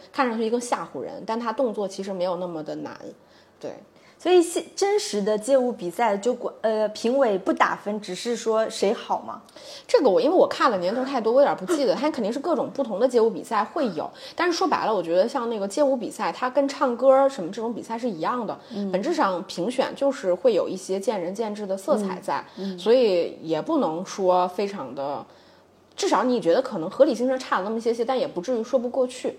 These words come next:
Speaker 2: 嗯。
Speaker 1: 嗯。然后我觉得这个片子肯定对我来说比较遗憾的一点，为什么我会觉得《保你平安》更胜一筹呢？是因为《保你平安》里边的配角或者说人物群像上，它其实更出彩的，对吧？不论是在那个魏平安她的女儿上，
Speaker 2: 嗯。
Speaker 1: 甚至是她前妻上，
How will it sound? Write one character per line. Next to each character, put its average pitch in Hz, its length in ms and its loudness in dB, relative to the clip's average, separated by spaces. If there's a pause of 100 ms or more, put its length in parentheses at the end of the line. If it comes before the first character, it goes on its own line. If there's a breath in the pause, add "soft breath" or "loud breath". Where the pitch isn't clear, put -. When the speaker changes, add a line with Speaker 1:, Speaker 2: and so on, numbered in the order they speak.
(160)
Speaker 2:
嗯。 240 120 -4
Speaker 1:
嗯。 202 180 -6 (1300 loud breath)
然 233 100 2
后 359 80 8
我 269 80 8
觉 - 80 -2
得 233 80 2
这 339 60 0
个 294 60 2
片 277 220 2
子 269 120 2
肯 175 160 -10
定 214 180 -4
对 277 100 0
我 208 80 2
来 131 140 -2
说 240 100 -6
比 202 80 -8
较 180 140 -2
遗 180 140 -6
憾 240 180 -4
的 202 60 -6
一 220 40 -6
点， 190 160 -6
为 262 80 4
什 240 80 -2
么 220 80 -2
我 180 60 -2
会 190 80 -6
觉 185 60 -6
得 190 100 -2
《保 190 140 -2
你 196 80 -8
平 170 120 -8
安》 185 120 -4
更 233 180 -4
胜 233 160 -6
一 254 100 -2
筹 127 340 -12
呢？ 139 120 -8 (320 loud breath)
是 - 100 -4
因 339 60 4
为 320 80 2
《保 247 140 2
你 247 80 0
平 196 120 -6
安》 240 140 -2
里 190 80 -4
边 165 140 -4
的 214 80 -4
配 294 260 -2
角 - 160 -6
或 220 100 0
者 220 60 2
说 233 140 0
人 190 120 0
物 247 120 0
群 185 240 -6
像 240 180 -2
上， 190 100 -4
它 208 80 -6
其 220 200 -6
实 240 80 -4
更 247 160 -2
出 285 160 -4
彩 151 240 -12 (100)
的， 101 100 -10 (360 loud breath)
对 - 40 -4
吧？ 220 140 2
不 196 220 -4
论 262 160 6
是 226 200 -2
在 208 220 -2
那 190 100 -2
个 180 80 0
魏 220 160 0
平 208 160 -8
安 196 120 -4
她 226 100 -8
的 233 100 -4
女 208 240 -2
儿 - 220 -8
上， - 240 -4 (140)
Speaker 2:
嗯。 247 120 -2
Speaker 1:
甚 302 200 2
至 240 100 -2
是 247 100 -2
她 262 140 -4
前 190 340 -8
妻 285 240 -2
上， 262 240 -2